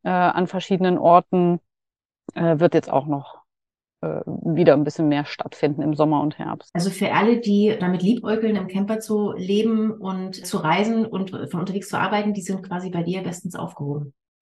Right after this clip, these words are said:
Speaker 1: Ja, voll gern, klar. <laughs> Ger-, gerne mich kontaktieren. Äh, da gibt's ja immer viele, äh, Fragen,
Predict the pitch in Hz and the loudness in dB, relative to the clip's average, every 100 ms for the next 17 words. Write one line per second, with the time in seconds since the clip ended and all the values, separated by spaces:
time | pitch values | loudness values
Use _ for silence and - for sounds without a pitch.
0 | _ - 165 156 165 175 185 247 277 214 | _ 2 4 6 10 12 12 12 10 8
1 | 214 254 254 269 285 175 240 294 247 233 | 6 8 10 12 12 10 10 8 12 12
2 | 233 190 208 240 247 233 262 247 226 226 | 12 12 12 12 10 8 8 6 6 2
3 | - 233 233 269 269 254 214 214 208 208 | 0 6 8 8 6 2 0 2 6 6
4 | 202 214 208 - 202 - 202 220 214 202 | 8 6 6 4 4 4 2 4 4 2
5 | - 214 208 202 202 175 190 - 190 185 | 4 8 12 12 12 8 0 6 10 10
6 | 208 208 | 8 2